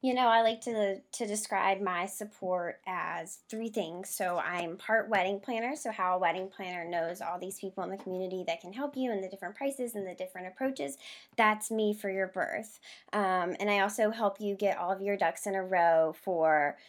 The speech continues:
the day of your birth, um, just like your, your wedding planner. And then the day of your birth, I make sure everything kind of goes in alignment. And when it doesn't, because just like in weddings, it, it doesn't always, um, I help you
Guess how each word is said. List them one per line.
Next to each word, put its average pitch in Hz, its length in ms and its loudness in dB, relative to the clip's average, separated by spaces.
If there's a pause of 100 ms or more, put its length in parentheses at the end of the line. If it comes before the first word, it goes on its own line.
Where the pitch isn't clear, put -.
(200)
the 208 60 -6
day 349 220 6
of 262 100 8
your 196 160 4
birth, 147 560 2 (180)
um, 190 220 -2
just 294 160 0
like 349 160 2
your, 285 260 2
your 247 220 -4
wedding 220 320 4
planner. 180 280 -6
And 190 120 -4
then 202 100 2
the 190 100 0
day 214 220 2
of 202 100 2
your 196 120 -2
birth, 220 240 -2
I 202 40 -6
make 175 220 -8
sure 180 160 -10
everything 180 500 -12
kind 185 180 -12
of 190 120 -14
goes 185 320 -8
in 185 140 -12
alignment. 185 480 -4
And 208 100 -2
when 185 220 -4
it 185 180 -10
doesn't, 277 480 0
because 185 400 -6
just - 240 -8
like 185 140 -8
in 180 100 -8
weddings, 185 400 -4
it, 180 220 -4
it - 160 -10
doesn't 196 320 0
always, 160 480 -2 (400)
um, 196 300 0
I 220 100 2
help 226 380 -2
you 208 500 -2